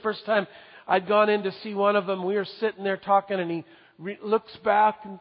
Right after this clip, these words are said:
over his glasses, and old Pastor Book, he says, he says, "You know what? Son, unless you learn your lesson here, you're gonna be doing it again."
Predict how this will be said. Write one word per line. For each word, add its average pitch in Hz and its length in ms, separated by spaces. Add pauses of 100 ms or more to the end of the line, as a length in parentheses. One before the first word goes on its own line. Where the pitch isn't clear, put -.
over 202 280
his 196 120
glasses, 208 720
and 196 120 (160)
old 185 220
Pastor 214 400
Book, 208 260
he 208 160 (100)
says, 214 240
he 208 120 (100)
says, 180 160
"You 214 140
know 220 160
what? 202 400 (1700)
Son, 226 280
unless 202 380
you 214 160
learn 208 300
your 196 140
lesson 202 420
here, 196 320
you're 170 220
gonna 180 220
be 160 100
doing 165 340
it 185 120
again." 147 360